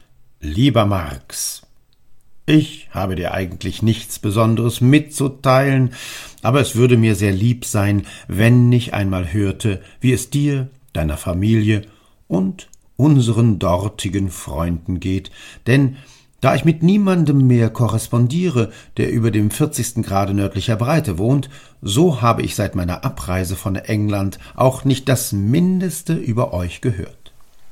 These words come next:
Ich reiste damals zuerst von Oporto und ritt die Ufer des Douro ziemlich weit hinauf,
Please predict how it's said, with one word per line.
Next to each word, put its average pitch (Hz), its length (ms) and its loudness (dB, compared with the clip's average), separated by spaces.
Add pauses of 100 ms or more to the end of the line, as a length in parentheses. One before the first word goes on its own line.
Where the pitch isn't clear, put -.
(180)
Ich 113 180 -2
reiste 170 280 0
damals 147 540 0
zuerst 117 520 -4 (240)
von 117 180 -4
Oporto 160 840 -2 (280)
und 101 280 -2
ritt 107 500 -2
die 117 140 -2
Ufer 156 280 0
des 98 160 -4
Douro 113 440 4
ziemlich 101 640 0
weit 123 240 -2
hinauf, 123 420 0